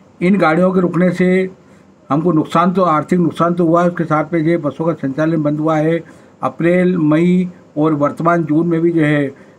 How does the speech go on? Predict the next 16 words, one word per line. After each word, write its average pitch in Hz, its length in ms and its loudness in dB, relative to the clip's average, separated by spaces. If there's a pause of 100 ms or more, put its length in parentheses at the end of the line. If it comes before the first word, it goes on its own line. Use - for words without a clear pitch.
अभी 151 160 0
गाड़ियाँ 147 320 0
चलने 151 360 0
की 156 180 -4
कगार 143 360 -2
पे 151 160 -4
नहीं 143 220 2
है, 156 120 0
क्योंकि 165 600 -2 (320)
ट्रैफिक 151 360 0
नहीं 165 260 2
निकलने 165 420 0
के 160 140 -4
कारण 151 360 -2
जो 147 100 -2
है 135 260 -2